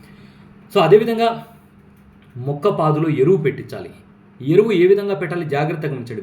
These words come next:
బయో మాన్యూర్ కంపల్సరీ ఉండాలి. జీవ ఎరువు అంటే బాగా మగ్గిన పశువుల ఎరువు కానీ, వేప ఆముద పిండి కానీ ఖచ్చితంగా ఉండాలి. మొక్క వయసును బట్టి పెట్టండి. దీంతోపాటు ఎంఓపి, మ్యూరేట్ ఆఫ్ పొటాష్,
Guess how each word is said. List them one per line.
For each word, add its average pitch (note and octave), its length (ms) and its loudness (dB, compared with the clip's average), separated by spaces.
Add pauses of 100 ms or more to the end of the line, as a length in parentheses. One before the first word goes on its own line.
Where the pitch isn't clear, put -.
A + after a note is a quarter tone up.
(120)
బయో D3 220 0
మాన్యూర్ D3 400 -2
కంపల్సరీ B2 460 -8
ఉండాలి. F#2+ 320 -14 (400)
జీవ D#3+ 360 4
ఎరువు A#2 300 -4 (840)
అంటే C#3+ 520 -2
బాగా C3+ 240 -4
మగ్గిన C3 240 -6 (140)
పశువుల D3+ 320 -4
ఎరువు B2+ 280 0
కానీ, A2+ 360 -10 (340)
వేప D3+ 220 4
ఆముద C3+ 300 -4
పిండి B2+ 340 -4
కానీ A2 240 -8 (300)
ఖచ్చితంగా D3+ 380 -4
ఉండాలి. F#2+ 340 -10 (380)
మొక్క C#3 180 -4
వయసును D3 340 0
బట్టి B2+ 160 -4
పెట్టండి. - 360 -12 (360)
దీంతోపాటు F3 640 0 (100)
ఎంఓపి, C#3+ 480 2
మ్యూరేట్ D3+ 400 -2
ఆఫ్ - 140 -6
పొటాష్, A2+ 300 -10